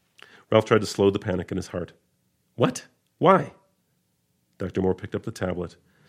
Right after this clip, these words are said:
"We don't have much time, so I'll speak quickly. What you signed here has nothing to do with your son. Those charts aren't your son's.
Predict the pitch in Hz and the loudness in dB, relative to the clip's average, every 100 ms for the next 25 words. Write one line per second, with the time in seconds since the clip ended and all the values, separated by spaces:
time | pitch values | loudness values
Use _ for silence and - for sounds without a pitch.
0 | _ _ - 175 185 175 143 135 - 113 | _ _ 0 6 8 8 4 -2 0 0
1 | 101 92 - 143 139 - 101 - 104 90 | 0 -2 -2 -2 0 -2 -4 -4 -4 -8
2 | - _ _ - - - - 214 180 143 | -12 _ _ -20 -16 0 0 2 4 4
3 | 117 113 98 104 117 113 98 92 95 87 | 4 4 4 4 4 2 -4 -4 -2 -2
4 | - 87 - 87 87 _ - _ 175 165 | -6 -8 -4 -4 -6 _ -20 _ 0 2
5 | - 127 - 107 113 - 90 - 104 85 | 4 4 4 4 4 4 -6 0 2 0
6 | - | -6